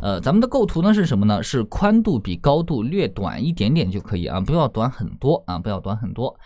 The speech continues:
啊，所以说呢，咱们今天这一张画，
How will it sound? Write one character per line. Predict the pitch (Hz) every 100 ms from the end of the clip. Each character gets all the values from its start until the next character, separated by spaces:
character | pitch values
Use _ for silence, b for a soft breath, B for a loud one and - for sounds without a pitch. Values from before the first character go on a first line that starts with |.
| b b b
啊， | - 110
所 | 202
以 | 226
说 | 247
呢， | 247
咱 | 190
们 | 196
今 | 214 254
天 | 247 -
这 | - 311
一 | 143
张 | 160 107 107
画， | 131